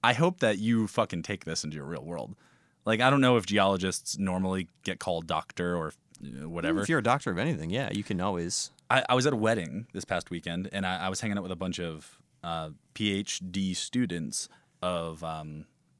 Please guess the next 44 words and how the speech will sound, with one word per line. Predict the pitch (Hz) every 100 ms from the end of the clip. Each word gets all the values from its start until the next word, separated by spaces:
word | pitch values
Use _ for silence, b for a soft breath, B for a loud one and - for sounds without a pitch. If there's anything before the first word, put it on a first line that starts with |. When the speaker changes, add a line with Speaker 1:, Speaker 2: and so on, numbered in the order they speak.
| _ _ - -
Speaker 1:
they're | 101
all | 95
pharmacists, | - 92 95 - 82 - - - b b
but | 92 87 98
when | 101 98
I |
referred | 92 - 117
to | 104
one | 107
of | 101
them | 101
as | 92
a |
doctor, | 107 98 104
he | 98
went, | 98
"No, | 151
no, | 202
no, | 185
no, | 151 - B B
don't | 151 156
say | 143
that | 131
in | 107
case | 139
a | 107
real | 120 131
doctor | 104 98 - 87
hears | 95 92 85
you." | 85
I'm | -
like, | - -
"What? | 508 - 190 160
You're | 226 285 294
a |
real | 302 294
Speaker 2:
<laughs> | 214 262
Speaker 1:
doctor. | 302 - 147 120 92 -
<laughs> | 175 -
You | 247 277
have | 247 254
the | 220
fucking | - 233 208 196
paperwork." | - - 170 127 107